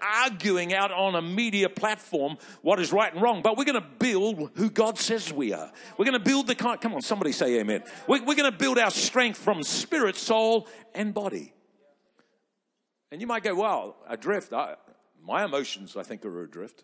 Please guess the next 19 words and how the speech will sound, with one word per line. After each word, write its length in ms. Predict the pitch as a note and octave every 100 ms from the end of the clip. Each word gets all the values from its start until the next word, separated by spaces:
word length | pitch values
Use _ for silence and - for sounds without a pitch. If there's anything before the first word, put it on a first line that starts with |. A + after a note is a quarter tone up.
| _
Soul 340 | - - A#3+ C4+
security, 600 | - F3 - A3+ G3+ A#2
by 160 | G#2
the 80 | G2
way, 260 | F2 E2 - _ _ _ _ _
requires, 580 | - C#3 - F3 C#3 A2+
as 160 | B2 A2+
I'm 160 | A#2+
saying, 280 | A2+ D3+ A#2
the 80 | G2
right 220 | G#2 A2+
anchor. 340 | B2 D3 - _ _ _ _ _ _ _ _ _ _ _ _ _ _ _ _ _ _ _
Well, 100 | -
what's 260 | F#3+ A3 A3
your 100 | G3+
anchor 260 | G#3 G3 -
for 120 | A#2
your 100 | E2+
soul? 360 | - E2 D2